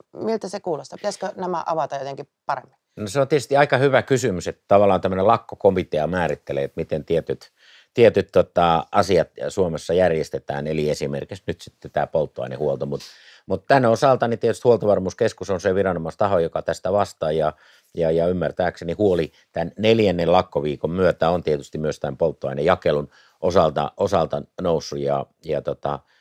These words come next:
Speaker 2: uskon, että se sitten omalta osaltaan tietysti edelleen sähköistää tätä ilmapiiriä, kun mennään kansalaisten arkeen. Tämähän on tehty sillä tavalla taitavasti, että nämä lakot, että ne on rajoitettu tonne satamiin ja vientiteollisuuteen, ja se ei niin kuin kansalaisten arjessa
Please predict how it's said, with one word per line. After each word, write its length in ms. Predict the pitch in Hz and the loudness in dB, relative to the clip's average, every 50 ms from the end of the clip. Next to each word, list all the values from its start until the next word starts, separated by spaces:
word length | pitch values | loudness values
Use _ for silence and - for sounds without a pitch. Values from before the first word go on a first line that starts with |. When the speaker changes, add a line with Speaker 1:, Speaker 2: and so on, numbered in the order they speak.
| _ _ - | _ _ -8
Speaker 2:
uskon, 300 | - 92 - - 85 80 | -8 -8 -6 -4 -4 -4
että 220 | 78 - - 87 | -6 -6 -6 -6
se 120 | 82 95 85 | -4 -2 -2
sitten 320 | 92 90 - - 92 87 - | -4 -4 -2 -2 -2 0 0
omalta 400 | 104 101 98 95 87 - - 78 | 0 2 2 2 2 2 0 0
osaltaan 460 | 76 - 82 76 71 71 78 76 - | 0 0 -2 -4 -4 -6 -8 -6 -4
tietysti 440 | 80 80 71 - - 82 78 - _ - - - | -4 -6 -6 -6 -8 -12 -12 -12 _ -14 -10 -4
edelleen 460 | - 98 101 101 92 87 80 73 67 | -2 4 4 6 6 6 2 0 0
sähköistää 600 | - 82 76 69 _ - 69 65 - - 73 69 | -2 -2 -4 -4 _ -6 -8 -8 -6 -6 -6 -6
tätä 260 | - 76 71 - 78 | -4 -6 -6 -4 -4
ilmapiiriä, 680 | 76 76 78 73 69 64 - 71 67 67 67 67 65 - _ _ _ _ _ _ _ - | -4 -2 -4 -4 -6 -8 -10 -10 -10 -8 -6 -6 -8 -8 _ _ _ _ _ _ _ -8
kun 140 | - 90 87 | -6 -4 -2
mennään 320 | 90 87 87 82 82 82 | -2 -2 -2 -2 -2 0
kansalaisten 580 | - 98 90 85 87 80 73 73 - - 73 78 | 0 0 2 2 0 0 0 -2 -4 -4 -4 0
arkeen. 420 | 80 76 69 - - - 57 - _ _ _ _ _ - | 0 0 0 -2 -6 -10 -18 -18 _ _ _ _ _ 0
Tämähän 220 | 95 92 85 95 | 2 2 2 2
on 100 | 101 95 | 0 2
tehty 280 | - 120 113 98 - 98 | 2 2 2 2 -2 -6
sillä 320 | - - 143 143 135 117 | -2 0 2 4 4 4
tavalla 300 | - - 90 85 78 80 | 4 2 0 0 0 0
taitavasti, 560 | - 104 101 98 87 87 80 76 71 - - 71 | 0 0 0 0 0 0 -2 -4 -6 -8 -10 -16
että 140 | - - | -10 -6
nämä 200 | 80 80 80 78 - - | -6 -4 -4 -4 -6 -4
lakot, 360 | - 87 92 - - 82 69 69 | 0 0 0 0 0 -2 -2 -2
että 180 | 69 - - - - - _ - | -4 -8 -10 -20 -20 -20 _ -8
ne 80 | - 85 | -4 0
on 80 | 85 | 4
rajoitettu 480 | 92 101 107 101 92 82 80 - - 78 | 4 6 6 6 4 2 0 -4 -4 -8
tonne 220 | - 82 80 82 | -6 -4 -4 -2
satamiin 520 | - - 98 92 - 90 82 80 78 73 71 | 0 0 0 2 2 0 -2 -2 -2 -6 -4
ja 120 | 76 78 | -4 -2
vientiteollisuuteen, 1080 | 92 95 87 80 - 76 - 80 78 73 73 69 73 78 76 71 - 73 73 71 69 _ _ - _ _ - | 0 0 -2 -2 -4 -6 -4 -2 -2 -2 -2 -2 -4 -6 -6 -6 -6 -6 -6 -6 -8 _ _ -20 _ _ -10
ja 80 | - | -4
se 80 | - 92 | 0 0
ei 140 | 87 85 - | 0 0 0
niin 160 | - 95 90 | -4 -6 -4
kuin 120 | 85 92 - | -4 -4 0
kansalaisten 560 | 117 110 101 90 90 82 78 76 - - 87 | 0 0 0 0 0 0 -2 -2 -4 -4 -2
arjessa 540 | 101 107 98 92 80 73 71 - - 76 | 0 0 0 0 0 -2 -4 -4 -6 -8